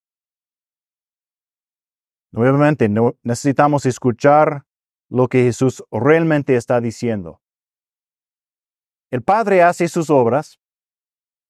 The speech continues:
el Hijo hace todo igual. El versículo diecinueve. El Padre resucita a los muertos, el Hijo también da vida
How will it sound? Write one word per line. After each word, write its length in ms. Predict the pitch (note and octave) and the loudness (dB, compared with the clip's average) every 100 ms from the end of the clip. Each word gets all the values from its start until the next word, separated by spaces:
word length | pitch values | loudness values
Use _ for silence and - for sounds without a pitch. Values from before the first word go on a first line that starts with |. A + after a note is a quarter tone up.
| _ | _
el 160 | G#2+ A#2+ | -6 -2
Hijo 240 | C#3+ D3 | 0 2
hace 420 | C3+ C3 C#3 C3+ - _ _ _ _ - | 2 2 0 -2 -4 _ _ _ _ -6
todo 540 | C3 C3 B2+ B2+ B2+ _ _ _ _ | 0 2 2 -2 -4 _ _ _ _
igual. 680 | B2 B2 A#2+ C3 D3 A#2 F2+ _ _ _ _ _ | -8 -4 2 4 4 2 -6 _ _ _ _ _
El 120 | G#2+ | -10
versículo 440 | G#2+ - G#2+ G#2+ G2+ | -8 -8 -6 -6 -4
diecinueve. 600 | G#2 - G2+ G2 E2 _ _ _ _ _ _ _ _ _ _ _ _ _ _ _ _ - - | -6 -8 -10 -10 -12 _ _ _ _ _ _ _ _ _ _ _ _ _ _ _ _ -20 -14
El 140 | - D3+ | -6 -2
Padre 420 | G#3 C4 G3 E3 | 0 2 2 2
resucita 760 | E3 D#3+ D3 D3 - F#3 F#3 D#3 | 0 0 0 -4 -6 -2 2 2
a 20 | |
los 160 | C#3+ A#2+ | 0 0
muertos, 600 | C#3+ F#3+ F#3 D#3+ D#3 - _ _ _ - | 2 2 2 0 -2 -6 _ _ _ -6
el 240 | E3 D#3+ | -2 0
Hijo 300 | C4 - E4 | 0 0 -4
también 600 | - G#3+ F#3 E3 A#3+ C#4+ | 2 0 0 0 0 2
da 220 | E3 C3+ | 2 2
vida 520 | C3 B2+ B2 C#3+ G3+ | 2 0 2 0 0